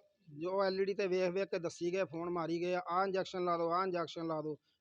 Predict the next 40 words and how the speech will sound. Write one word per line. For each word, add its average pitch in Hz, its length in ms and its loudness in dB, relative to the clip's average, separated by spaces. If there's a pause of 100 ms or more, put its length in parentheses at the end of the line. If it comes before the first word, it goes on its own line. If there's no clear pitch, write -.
(100)
ਪੰਦਰਾਂ 202 340 0
ਵੀਹ 208 220 2
ਇਹਨਾਂ 214 140 4
ਨੇ 202 60 0
ਦਸਾਂ 175 300 -2
ਮਿੰਟਾਂ 175 320 -2
ਦੇ 175 80 0
ਵਿੱਚ 175 160 -4
ਇੰਜੈਕਸ਼ਨ 175 540 -2
ਲਾਤੇ। 160 400 -2 (300)
ਮੇਰੀ 170 200 0
ਮਾਂ 170 220 -2
ਤੜਫ 170 280 -6
ਤੜਫ 160 280 -2
ਕੇ 175 80 -2
ਮਰ 156 220 -2
ਗਈ, 156 120 -4
ਕਹਿੰਦੇ 165 240 -4
ਹਾਰਟ 156 280 -6
ਫੇਲ 156 260 -4
ਹੋ 175 80 -4
ਗਿਆ 147 160 -4
ਜੀ। 147 200 -8 (320)
ਬਹੁਤ 185 340 2
ਮਾੜੀ 170 400 0
ਸਥਿਤੀ 175 380 -4
ਨਾਲ 160 220 -2
ਇਹਨਾਂ 160 220 -2
ਨੇ, 160 140 -4
ਜਾਣੀ 156 240 -6
ਕਿ 170 120 -4
ਨਾ 165 220 0
ਉੱਥੇ 190 240 0
ਕੋਈ 180 140 0
ਸਫਾਈ 160 380 -4
ਵਗੈਰਾ 180 300 0
ਦਾ 190 120 0
ਧਿਆਨ 180 300 0
ਆ 175 80 -2
ਜੀ, 170 200 0